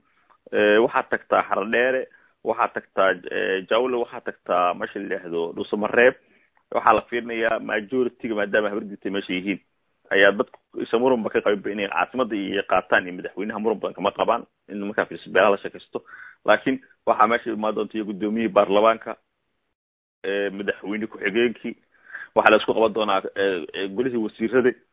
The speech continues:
baarlamaankii oo, oo, oo sida loo qaybsanayo lafteeda arrin weyn waayo oo qabiilada. Marka waxa Maryaxaanka, dadka, nimanka la yidhaha Maryaxaanka, maaragtay, Soomaalida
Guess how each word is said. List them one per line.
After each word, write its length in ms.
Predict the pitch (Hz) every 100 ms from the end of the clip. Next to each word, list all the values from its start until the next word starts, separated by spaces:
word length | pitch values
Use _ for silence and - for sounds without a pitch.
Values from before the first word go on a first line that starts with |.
| _ _ _ -
baarlamaankii 600 | 107 151 117 127 123 117
oo, 400 | 110 104 101 95 _ _ _ -
oo, 440 | 107 104 - - -
oo 220 | - - -
sida 120 | 123
loo 160 | 120
qaybsanayo 480 | 120 113 - 143 117
lafteeda 300 | 113 - 110
arrin 200 | 92 123
weyn 200 | 120 120 104
waayo 240 | 104 110 90
oo 240 | 95 - - - _ - -
qabiilada. 440 | 101 110 120 120 - _ _ _ -
Marka 220 | 139 151 - _ _ -
waxa 260 | 123 135
Maryaxaanka, 640 | - 131 131 - 160 139 -
dadka, 240 | 143 - 143 _ -
nimanka 280 | 135 151 143
la 60 |
yidhaha 60 | 120
Maryaxaanka, 460 | 110 110 - 131 117
maaragtay, 340 | 110 95 -
Soomaalida 420 | - 107 107 120